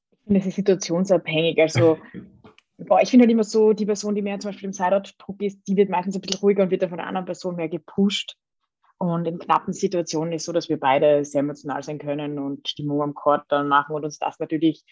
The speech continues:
Speaker 1: vor allem man sieht ja, glaub ich, auch wenn wir in Wien oder zu Hause spielen, wie uns auch die, das Publikum und so eine Stimmung pusht, wie wir uns halt auch selber mit, weiß nicht, mit lauten Schreien dann nach einem guten Ball einfach selber pushen und das ist halt, ja, einfach cool.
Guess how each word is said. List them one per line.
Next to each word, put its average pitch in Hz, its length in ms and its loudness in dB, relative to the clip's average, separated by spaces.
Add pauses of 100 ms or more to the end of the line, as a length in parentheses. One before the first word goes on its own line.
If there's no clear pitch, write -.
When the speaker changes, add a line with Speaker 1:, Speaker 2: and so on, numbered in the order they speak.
(240)
Speaker 1:
vor 156 100 0
allem 160 80 2
man 160 100 -4
sieht - 160 -4
ja, 175 80 2
glaub 160 180 2
ich, 160 220 0
auch 147 220 4
wenn 160 220 -8
wir 160 200 2
in 160 160 -8
Wien 170 160 -10
oder 160 120 -2
zu 156 140 -12
Hause 151 280 0
spielen, 165 380 -8
wie 165 120 -6
uns 160 140 -8
auch 151 120 2
die, 156 360 -6 (380)
das 180 120 -6
Publikum 202 400 4
und 190 100 6
so 190 80 0
eine 180 100 0
Stimmung 190 340 2
pusht, 196 340 -4
wie 170 160 -4
wir 175 80 2
uns 160 100 -4
halt 160 140 -4
auch 151 80 -4
selber 151 480 0
mit, 147 240 -10 (580)
weiß 151 160 -12
nicht, 156 140 -2
mit 160 80 -2
lauten 147 200 2
Schreien - 280 4
dann 160 260 0
nach 143 180 0
einem 160 260 -8
guten 156 240 -14
Ball 131 360 6
einfach 151 220 -8
selber 151 260 0
pushen 143 360 -8
und 135 120 -12
das - 120 -18
ist 143 120 -10
halt, 131 160 -2 (460)
ja, 135 220 4
einfach - 380 -6
cool. 170 260 4